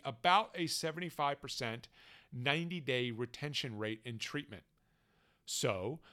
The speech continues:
compared to most in-person programs, instead of half leaving within ninety days, we only see about a quarter, which is an incredible improvement. The council's most important contribution has been communication,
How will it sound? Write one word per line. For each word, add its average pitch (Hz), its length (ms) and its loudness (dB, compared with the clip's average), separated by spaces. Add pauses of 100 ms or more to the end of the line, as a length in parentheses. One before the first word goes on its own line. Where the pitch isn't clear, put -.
(180)
compared 170 480 6
to 170 220 2
most 160 360 2
in-person 190 580 2
programs, 110 680 -2 (380)
instead 175 320 2
of 220 100 4
half 180 340 8
leaving 165 360 0
within 131 260 -2
ninety 123 320 -2
days, 117 460 0
we 131 240 -4
only 170 320 -2
see 156 400 -2
about 120 280 2
a 120 40 -2
quarter, 131 480 -2 (420)
which 127 180 -2
is 127 100 0
an 139 80 4
incredible 120 580 0
improvement. 110 640 -6 (880)
The 123 80 -10
council's 151 640 -2
most 143 420 0
important 147 520 -2
contribution 120 800 -2
has 123 520 2
been 110 420 -4
communication, 120 800 -2